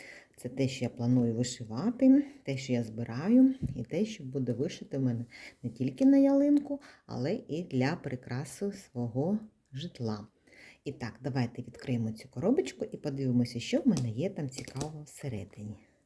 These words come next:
Так, от така, та-там, та-там, та-там, звучить така музика. І тут в мене запаси.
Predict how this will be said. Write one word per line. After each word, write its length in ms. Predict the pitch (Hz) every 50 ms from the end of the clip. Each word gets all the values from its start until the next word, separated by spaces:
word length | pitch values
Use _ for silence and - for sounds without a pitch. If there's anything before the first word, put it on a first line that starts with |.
| _ _ _ _ _
Так, 240 | - 110 110 113 113 _ _ _ -
от 140 | 117 117 -
така, 560 | - - _ - 113 110 131 160 180 202 202 -
та-там, 360 | - 117 - - 113 117 120
та-там, 320 | 120 120 - - 113 110 113
та-там, 320 | - 127 - 151 196 226
звучить 280 | 220 170 - - 135 -
така 240 | - - - 120 123
музика. 520 | 143 180 202 240 247 247 247 240 240 - - - - - - _ -
І 100 | - 196
тут 280 | 202 202 160 131 - -
в 40 | 135
мене 240 | 139 143 143 143
запаси. 560 | 135 - 147 139 - 113 107 101 - - -